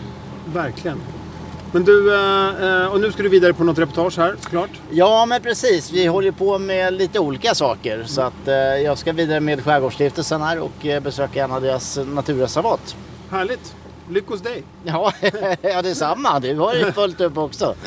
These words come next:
Speaker 1: Men jag, jag har en ta-, en fråga också liksom till dig som har varit så mycket i skärgården och är. Va, eh, om man själv kanske inte har båt, men man är sugen på att få lite natur i sig och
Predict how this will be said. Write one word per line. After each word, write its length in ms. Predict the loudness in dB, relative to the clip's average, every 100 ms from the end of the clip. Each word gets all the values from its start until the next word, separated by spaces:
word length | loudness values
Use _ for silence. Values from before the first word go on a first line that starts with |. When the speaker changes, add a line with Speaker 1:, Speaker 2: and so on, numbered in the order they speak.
| -2
Speaker 1:
Men 100 | 0
jag, 160 | 2 2
jag 100 | 2
har 140 | 2 0
en 80 | -2
ta-, 160 | -2
en 160 | -2 -2
fråga 340 | 0 2 0
också 240 | -2 -2 -2
liksom 240 | 0 -2
till 100 | 0
dig 180 | 2 2
som 200 | 2 0
har 180 | 2 0
varit 220 | 0 0
så 100 | 0
mycket 220 | 0 0
i 60 | -2
skärgården 500 | 0 0 0 0 -2
och 100 | -4 -4
är. 280 | -2 -2 -4 -8 -14 -14 -4
Va, 140 | -2 -2
eh, 460 | 0 2 2 0 0
om 80 | 0
man 260 | 0 0 -4
själv 240 | -2 -2 0
kanske 340 | 0 2 0 2
inte 240 | 2 2
har 200 | 0 -2
båt, 440 | -2 -4 -4 -8 -10 -6 0
men 160 | 2
man 220 | 2 0
är 460 | 0 -2 0 0 -2
sugen 340 | -2 -4 -4
på 260 | -2 0 2
att 80 | -2
få 240 | -4 -4
lite 220 | -4 -2 -2
natur 360 | 0 -2 0
i 100 | 0
sig 240 | 2 2
och 140 | 2